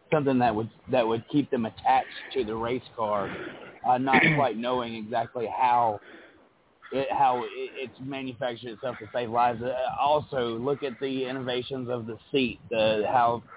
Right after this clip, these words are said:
you know, drivers used to just sit on a metal seat. Nowadays, there's, you know, specially made, uh, driver seats. You know, Randy LaJoie has really <clears throat> patented that idea and taken it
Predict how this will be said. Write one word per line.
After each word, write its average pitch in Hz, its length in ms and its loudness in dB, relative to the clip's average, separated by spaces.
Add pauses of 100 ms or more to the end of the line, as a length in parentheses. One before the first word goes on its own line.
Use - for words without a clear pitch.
(100)
you 127 80 -6
know, 123 140 -2
drivers 120 560 2
used 127 260 -4
to 131 100 4
just 127 260 2
sit 135 120 4
on 139 160 4
a 127 60 4
metal 143 420 4
seat. 151 300 0
Nowadays, 127 680 2 (120)
there's, 123 240 2 (300)
you 123 100 -10
know, 120 100 -6 (100)
specially 131 460 0
made, 127 420 4 (600)
uh, 110 200 2
driver 120 380 2 (100)
seats. 113 340 -2
You 117 120 -8
know, 113 180 -4 (280)
Randy 123 260 -2
LaJoie 117 580 2
has 135 220 2
really 120 140 0
<clears throat> - 120 -12
patented 117 440 0
that 120 160 4
idea 113 560 2 (440)
and 110 120 -8
taken 123 260 2
it 113 80 -6